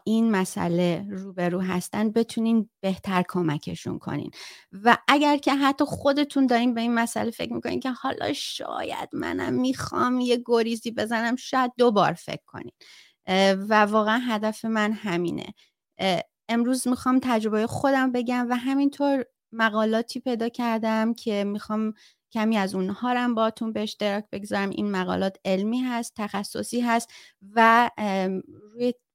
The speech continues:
بر طبق تحقیقات این مقالات نوشته شده و خلاص ببینیم به کجا می‌رسه دیگه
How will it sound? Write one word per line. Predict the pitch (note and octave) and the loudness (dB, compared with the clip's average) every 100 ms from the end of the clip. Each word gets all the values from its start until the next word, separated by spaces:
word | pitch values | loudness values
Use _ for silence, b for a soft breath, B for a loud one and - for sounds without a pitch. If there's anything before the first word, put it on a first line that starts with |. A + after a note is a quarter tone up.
| _ | _
بر | G#3+ G#3 G#3 G#3+ - _ _ _ _ _ _ _ _ _ C4+ | 0 0 0 -4 -12 _ _ _ _ _ _ _ _ _ -4
طبق | C4+ C#4 | 0 0
تحقیقات | C#4 B3 A3+ - A3 A3+ C4+ | 0 -2 -2 -4 0 2 0
این | - E3+ | 2 2
مقالات | D3+ D#3+ - - - | 2 0 -4 -4 -4
نوشته | - - - - | -6 -6 -10 -12
شده | - - G#3 b b b b _ G#3 | -12 -12 -12 b b b b _ 0
و | G#3+ | 2
خلاص | G#3+ B3 B3 - | 4 6 6 6
ببینیم | C#4+ D4 D4 D4+ C#4+ _ _ _ | 4 6 6 6 4 _ _ _
به | C#4+ | 2
کجا | D4+ C#4 D4 | 4 6 6
می‌رسه | C4+ A3+ A3+ A3 | 6 4 2 -2
دیگه | G#3 G#3 A3 | -4 0 0